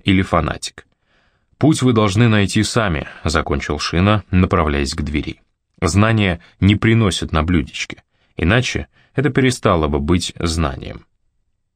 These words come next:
После того, как он ушёл, Итан понял, что сил раздумывать над словами врача у него нет. Совершенно измученный, он уже хотел заснуть, но тут на столике около кровати завибрировал BlackBerry.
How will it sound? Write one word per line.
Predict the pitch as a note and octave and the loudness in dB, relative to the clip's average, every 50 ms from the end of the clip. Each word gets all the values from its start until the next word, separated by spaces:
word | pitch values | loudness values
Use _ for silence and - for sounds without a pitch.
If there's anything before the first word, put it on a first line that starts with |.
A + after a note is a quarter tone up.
| _ _ _ _ _ _ _ _ _ _ _ _ _ _ _ _ _ _ _ _ _ _ _ _ _ _ _ _ _ _ - - - - - - - - - _ _ _ _ _ _ _ _ _ _ - | _ _ _ _ _ _ _ _ _ _ _ _ _ _ _ _ _ _ _ _ _ _ _ _ _ _ _ _ _ _ -20 -20 -20 -20 -20 -20 -20 -20 -20 _ _ _ _ _ _ _ _ _ _ -2
После | - C3+ B2+ D3 C#3+ | 0 0 2 2 2
того, | B2+ C#3+ C#3 C3+ | 4 2 2 2
как | C3+ B2 - | 2 2 2
он | C3 A#2+ A#2+ | 2 2 2
ушёл, | A#2 - - - D3 D3 C#3+ - - | 2 2 2 2 2 2 2 0 -2
Итан | C3 B2 B2 - A2 G#2+ G2+ | -2 0 2 2 2 2 2
понял, | - B2+ C3+ C#3 C3 C3 B2 | 0 0 2 2 2 2 0
что | A#2 - - - G#2+ G#2 G#2 G#2 G#2 F#2+ - | 0 -2 -2 2 2 4 4 4 2 0 -2
сил | - - - - - G#2+ G2+ E2+ D2+ C#2+ - | -4 -6 -4 -2 0 0 0 0 0 -2 0
раздумывать | F2 F2 F2+ F2 F2 F2 F#2 F2+ E2 D2+ C#2+ D2 D2 - | 0 2 2 2 2 2 4 4 4 4 2 0 -2 -2
над | D#2 D2+ | -2 -2
словами | - - F2+ F2 E2+ E2 D#2+ D2 C#2+ | -2 0 0 2 2 2 2 0 0
врача | C#2 C#2+ D2+ D2+ D2 - - A#2+ B2 C3+ C3+ - | -2 -2 -2 -2 -2 0 0 2 2 2 2 0
у | - F2+ | 0 0
него | E2 D#2 D2 D2+ D#2+ E2+ | 0 0 2 2 2 0
нет. | D2 C#2 C#2+ - - - - _ _ _ _ _ _ _ _ - | 0 -2 -4 -8 -12 -18 -20 _ _ _ _ _ _ _ _ -4
Совершенно | - F2+ F2 - - A#2 G#2 F#2+ E2+ D2 | -2 0 0 0 2 2 2 2 2 0
измученный, | C#2+ - F#2 G2+ B2+ B2+ - - A#2 A#2 A2+ G2+ - - - - - _ | 0 0 2 2 2 2 2 0 2 2 0 0 -2 -8 -14 -20 -6 _
он | - C3+ C3+ | 2 2 4
уже | B2+ G#2+ G2+ A#2 A2+ | 4 4 2 2 0
хотел | - A2+ G2+ - G#2+ G#2+ | 0 0 0 2 2 2
заснуть, | G2+ G2+ G#2+ G#2 - - C3 A#2+ F2 - - - - _ - - - - | 2 2 0 0 0 0 2 2 2 0 -4 -8 -14 _ -20 -12 -4 -2
но | F2 F2 | 0 0
тут | E2+ - - C3+ B2+ - | 0 2 0 0 0 2
на | F#2 F2 E2 | 2 2 2
столике | - - - B2+ B2 A2 F2+ - F#2 | 0 0 0 2 2 2 2 0 0
около | E2 - - - D#2 D#2 | 0 0 0 -2 -2 0
кровати | - - D#2+ D#2+ F#2 A#2 B2+ A#2+ - A#2+ | 0 0 0 2 2 2 0 0 0 0
завибрировал | A2 F2+ F#2 F2 F2 E2+ D#2 F#2 F2 F#2+ F#2+ F2+ F2+ F2+ F2+ F2 | 0 0 0 0 0 0 2 2 2 2 2 2 2 2 2 2
BlackBerry. | E2+ E2+ G2+ G#2 F#2 D2+ D2 C#2+ - - - | 2 2 2 2 2 0 -2 -4 -6 -6 -8